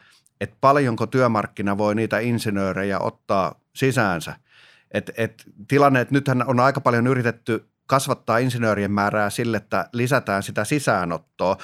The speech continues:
Ja meidän sisäänotto on tällä hetkellä vuodessa yhdeksäntuhatta.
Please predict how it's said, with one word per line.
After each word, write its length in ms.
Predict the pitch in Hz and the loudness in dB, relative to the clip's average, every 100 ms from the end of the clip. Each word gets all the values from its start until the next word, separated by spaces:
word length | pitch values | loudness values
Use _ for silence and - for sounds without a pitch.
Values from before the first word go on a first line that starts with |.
| - - | -10 -6
Ja 40 | |
meidän 140 | 107 107 | -2 0
sisäänotto 600 | 151 165 143 107 - 104 | 2 2 2 0 -2 -4
on 80 | 95 | 0
tällä 240 | 123 123 | 0 0
hetkellä 320 | 101 - 95 | -4 -6 -2
vuodessa 360 | 117 117 95 71 | 0 0 0 -4
yhdeksäntuhatta. 880 | 87 113 - 135 156 151 143 - | -2 -2 -2 -2 0 -2 -4 -4